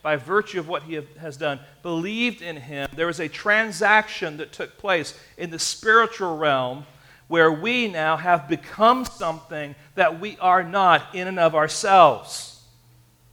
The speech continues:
And it's not that we are righteous because from that time we did something better.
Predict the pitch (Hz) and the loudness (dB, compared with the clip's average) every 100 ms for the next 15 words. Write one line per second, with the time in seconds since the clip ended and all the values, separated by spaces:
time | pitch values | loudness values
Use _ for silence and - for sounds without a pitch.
0 | _ _ _ _ _ _ _ _ _ _ | _ _ _ _ _ _ _ _ _ _
1 | _ _ _ _ _ _ _ _ 185 180 | _ _ _ _ _ _ _ _ -4 -2
2 | 180 180 214 233 214 180 - - _ _ | -4 2 4 4 4 2 0 -20 _ _
3 | _ 151 185 185 175 180 233 240 180 165 | _ -4 2 4 4 6 4 4 -6 -6
4 | - - _ _ _ _ _ - 160 - | -10 -16 _ _ _ _ _ -20 -18 0
5 | 202 180 - 190 175 156 - 190 170 165 | 2 2 0 -10 -6 -6 -2 0 0 -2
6 | 165 127 233 226 202 165 - 151 131 135 | -6 2 2 2 -4 -6 -6 -12 -8 -6
7 | 131 160 | -2 -2